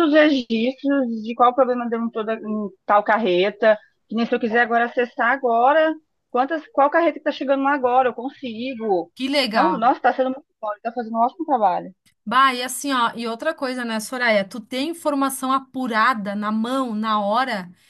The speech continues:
Speaker 2: é outra coisa,
Speaker 1: Justamente.
Speaker 2: né?
Speaker 1: Aham. Justamente.
Speaker 2: E
Speaker 1: E ele foi, assim, uma pessoa, ele foi uma pessoa que é pra você ver como que o gestor ele tem que estar ali ligado,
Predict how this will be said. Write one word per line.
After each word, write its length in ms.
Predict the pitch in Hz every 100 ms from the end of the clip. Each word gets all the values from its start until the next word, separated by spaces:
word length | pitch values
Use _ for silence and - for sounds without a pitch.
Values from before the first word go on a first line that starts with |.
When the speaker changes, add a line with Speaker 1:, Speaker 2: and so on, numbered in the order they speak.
| _ _
Speaker 2:
é 160 | 185 185
outra 400 | 240 285 320 285
coisa, 400 | 202 233 254 -
Speaker 1:
Justamente. 160 | 220
Speaker 2:
né? 240 | 285 208 - _ _ _ _ 202
Speaker 1:
Aham. 540 | 208 214 190 175 175 _ _ _ _ _ _ _ _ - - _ 311 302
Justamente. 360 | 254 254 247 240
Speaker 2:
E 20 |
Speaker 1:
E 160 | 233
ele 200 | 226 262
foi, 200 | 302 311
assim, 160 | 277 302
uma 140 | 262
pessoa, 720 | 254 262 277 277 233 247 262 214
ele 200 | 214 226
foi 120 | 226
uma 120 | 220
pessoa 400 | 226 220 208 208 269
que 420 | 220 214 185 170 175 _ _ _ _ _ -
é 60 |
pra 120 | 196 220
você 240 | 226 233
ver 120 | 214
como 220 | 220 220
que 80 | 240
o 20 |
gestor 380 | 233 247 240 233
ele 80 | 226
tem 160 | 226 202
que 60 |
estar 140 | - 208
ali 160 | 202
ligado, 800 | 202 196 190 185 190 202 208